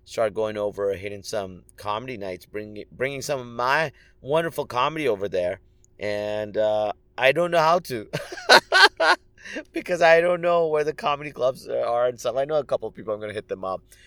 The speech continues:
and we'll see. Uh, the reason I bring that up is because if you are one of my Saudi listeners, then, uh, hit me up, leave me a message, and tell me,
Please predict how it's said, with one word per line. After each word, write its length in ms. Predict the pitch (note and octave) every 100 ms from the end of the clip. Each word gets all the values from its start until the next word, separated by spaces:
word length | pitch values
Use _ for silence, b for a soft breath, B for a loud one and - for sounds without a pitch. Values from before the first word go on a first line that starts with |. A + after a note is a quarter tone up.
| B -
and 80 |
we'll 100 | G#2+
see. 380 | G2+ - G2+ F#2 b b b
Uh, 320 | - A2 A2 A2+
the 100 | C#3+
reason 200 | D#3+ B3+
I 40 | A#3+
bring 200 | E3+ D#3
that 140 | C3
up 260 | D3 E3+ -
is 140 | A#2
because 320 | C#3 - B2
if 140 | A#2 -
you 180 | C3+ C3
are 260 | C#3 C#3
one 120 | B2+
of 80 | C3
my 120 | B2
Saudi 360 | A2 B2+ A#2+ A#2+
listeners, 540 | A#2 B2 - G2 E2+
then, 280 | - G2+ G2+
uh, 540 | G2+ G2 G2 F#2+ F#2 E2
hit 200 | G#2+ D3
me 140 | F#3 E3+
up, 220 | C#3+ -
leave 160 | D3
me 100 | C#3+
a 40 | C#3
message, 340 | B2 A2+ A#2
and 100 | G#2+
tell 200 | G2 A#2+
me, 240 | D3+ C3